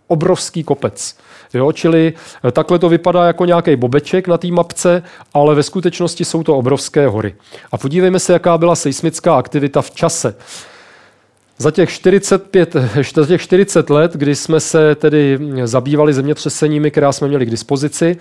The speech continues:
v té oblasti, tak si všimněte, tady máme hloubku. Takže dívejme se jenom zatím na ten horní graf. Tak všimněte si, že ta aktivita byla velmi chabá do roku devatenáct set osmdesát čtyři.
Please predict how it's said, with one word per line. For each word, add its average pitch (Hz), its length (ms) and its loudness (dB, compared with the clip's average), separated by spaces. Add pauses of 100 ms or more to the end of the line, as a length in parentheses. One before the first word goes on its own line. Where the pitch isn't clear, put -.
(200)
v - 80 -20
té 151 120 2
oblasti, 127 540 -2 (200)
tak - 160 -4
si 202 120 -2
všimněte, 147 680 2 (320)
tady 131 180 2
máme 135 240 0
hloubku. 113 580 -6 (1160)
Takže 113 240 -4
dívejme 135 340 2
se - 160 -2
jenom 143 300 0
zatím 139 280 -2
na 139 100 0
ten 131 140 -2
horní 127 300 -4
graf. 113 460 -4 (400)
Tak 131 140 -2
všimněte 196 380 0
si, 196 140 -2
že 180 100 -2
ta 165 140 2
aktivita 175 420 2
byla 165 180 2
velmi 151 260 0
chabá 143 460 0
do 123 140 -2
roku 143 200 -2
devatenáct 143 500 2
set - 140 -4
osmdesát 139 580 -2
čtyři. 107 380 -8